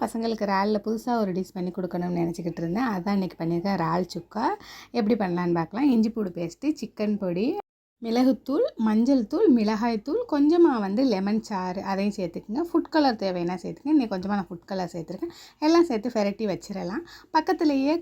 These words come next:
காஞ்ச மிளகா, அப்புறம் வந்து வெங்காயம், ரெண்டையும் சேர்த்து நல்லா எண்ணெயில வதக்கிக்குங்க. நல்லா கண்ணாடி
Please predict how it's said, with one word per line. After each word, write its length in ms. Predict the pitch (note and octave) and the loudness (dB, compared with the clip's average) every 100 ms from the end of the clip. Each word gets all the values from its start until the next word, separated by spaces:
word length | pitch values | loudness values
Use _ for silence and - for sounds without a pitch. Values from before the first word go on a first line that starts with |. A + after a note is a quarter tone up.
| C#4 | 2
காஞ்ச 340 | A3 A3+ A3+ G#3 | 2 2 0 0
மிளகா, 360 | F3+ F3+ A3 E4+ A#4+ _ _ B3+ | -2 -4 -2 -4 -4 _ _ -4
அப்புறம் 260 | B3+ A#3 | 0 0
வந்து 200 | G#3 A3 B3+ | 0 2 2
வெங்காயம், 580 | F3+ G3 G#3+ G#3 F#3+ G3 A#3 | 2 2 2 2 0 -2 2
ரெண்டையும் 360 | B3+ D4+ D4+ A3+ | 6 6 6 2
சேர்த்து 260 | F3 - E4+ A#3 | -4 0 2 2
நல்லா 240 | G#3+ A3 G3 | 2 2 0
எண்ணெயில 280 | F#3 G3+ G3 | 0 -2 -2
வதக்கிக்குங்க. 640 | F3 F3 F3 F3+ F3+ F#3+ E4 - - - | -2 -2 -6 -12 -8 -4 -6 -6 -12 0
நல்லா 160 | D#4 E4+ C4+ | 2 4 2
கண்ணாடி 360 | B3 C#4+ D4 | 4 4 4